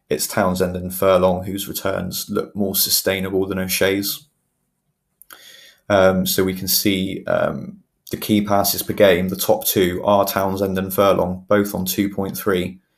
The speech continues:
key passes a game. Just the one assist for Townsend and none for Furlong so far. But I think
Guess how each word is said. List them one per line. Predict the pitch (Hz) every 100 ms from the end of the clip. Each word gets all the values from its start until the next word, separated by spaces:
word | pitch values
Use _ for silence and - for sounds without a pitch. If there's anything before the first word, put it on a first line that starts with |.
| _ _ -
key | 110 95
passes | 98 95 - 92
a |
game. | 92 95 92 92 - - _
Just | - 107 -
the |
one | 101 104
assist | 98 - 98 -
for |
Townsend | - 107 101 98 98 98
and | 101
none | 104 101
for | 92
Furlong | - 101 95 98 -
so | 92 92
far. | 92 98 92 90 - _ _ _ -
But | 98 -
I | -
think | - 95 92